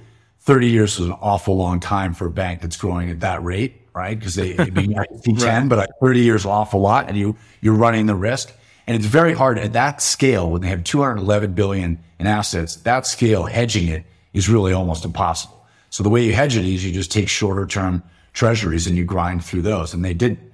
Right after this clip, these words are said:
Speaker 1: And so they had this longer dated book. And also the other thing is fifty percent of their assets were in these long dated treasuries and agencies. That's a pretty aggressive mix for a bank like this, but it's judgment calls. I mean, we'll never know. I, I wouldn't wanna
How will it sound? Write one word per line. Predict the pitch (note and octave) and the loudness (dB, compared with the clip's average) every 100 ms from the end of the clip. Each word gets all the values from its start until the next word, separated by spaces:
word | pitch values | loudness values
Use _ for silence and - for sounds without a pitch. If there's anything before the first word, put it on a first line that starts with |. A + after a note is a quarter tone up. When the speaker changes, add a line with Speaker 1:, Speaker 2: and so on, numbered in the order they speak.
| _ _ - | _ _ -10
Speaker 1:
And | F2 | -6
so | G2 | -2
they | F#2+ | 0
had | A2 G#2+ | 0 0
this | F#2+ G2 | -2 0
longer | G2 G2+ G2 | 0 0 0
dated | F#2+ F2+ | 0 0
book. | F#2 G2+ | 0 0
And | - | 0
also | C#3 E3 C#3+ | -2 -2 0
the | |
other | E3 | 0
thing | - A#2 | 0 -4
is | - - _ _ _ | -6 -14 _ _ _
fifty | - G#3 G#3 | 0 0 0
percent | E3+ A2 - B2+ | -2 0 0 0
of | F#2+ | -2
their | F#2+ | -2
assets | G#2+ B2 - E2+ - | 0 -2 -2 -4 -4
were | F#2 | -4
in | |
these | F2+ F2 | -2 -2
long | F2+ F#2+ G2+ | 0 0 2
dated | G2 F2+ | 0 0
treasuries | E2+ G2+ F#2+ F#2+ F2 D#2+ | -2 -2 -4 -2 -2 -2
and | E2 | -4
agencies. | E2+ F#2+ E2+ E2 - - | -4 -4 -4 -8 -12 -8
That's | G#2 B2+ - | -2 -2 -2
a | F2 | -6
pretty | - A#2+ G#2+ F2+ F2 - _ | -4 -2 0 -2 -6 -16 _
aggressive | G2 F2 G2 F#2+ - E2+ E2 | -4 0 0 0 -2 -4 -2
mix | F2+ A2 - - - _ _ _ | -2 -4 -6 -8 -10 _ _ _
for | - | -4
a | F#2 | -2
bank | F#2+ G2 G#2+ | 0 -2 -2
like | A2 | -4
this, | D#3 C#3+ | -6 -4
but | C#3 | -4
it's | B2+ - | -4 -2
judgment | - D3 A2 F2 | 0 2 0 -4
calls. | D#2+ E2+ | -4 -4
I | |
mean, | G2+ A2+ - | -6 -8 0
we'll | C3+ | 2
never | C#3 G#2+ G#2 | 4 2 2
know. | G#2+ F#2+ | 2 2
I, | F#2 | -2
I | F2 | -2
wouldn't | G#2 A2 G2+ | 0 0 -2
wanna | G2 F2 | -2 -4